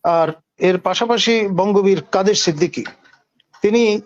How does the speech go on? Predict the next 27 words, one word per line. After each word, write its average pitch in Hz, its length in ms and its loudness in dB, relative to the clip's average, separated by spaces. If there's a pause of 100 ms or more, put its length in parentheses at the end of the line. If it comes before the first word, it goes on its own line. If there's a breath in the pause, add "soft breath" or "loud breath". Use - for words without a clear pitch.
তার 190 200 0
স্বভাবসুলভ 185 800 0
ভঙ্গিতে, 165 480 0
আহ, - 680 -8
বরাবর 175 480 2 (360)
যে 170 280 2
রেবেল, 180 360 2
আহ, 156 1000 0
এবং, 156 180 2 (140)
আহ, 151 300 0
রেড 175 280 2
ফ্ল্যাগ 175 280 0 (480)
উত্তোলন 165 380 0
করে 170 200 2
থাকেন, 170 360 0
তার 156 220 -4
ধারাবাহিকতায় 170 760 0 (400)
এই, 156 360 2
আহ, 151 260 2
ভস্মীভূত, 160 560 0
আহ, 156 840 -2
বত্রিশ 156 420 0
নম্বরের 156 320 2 (360)
যে 147 180 -2
জাদুঘরটি, 151 560 0 (460)
সেটি, 196 480 0
আহ, 151 400 2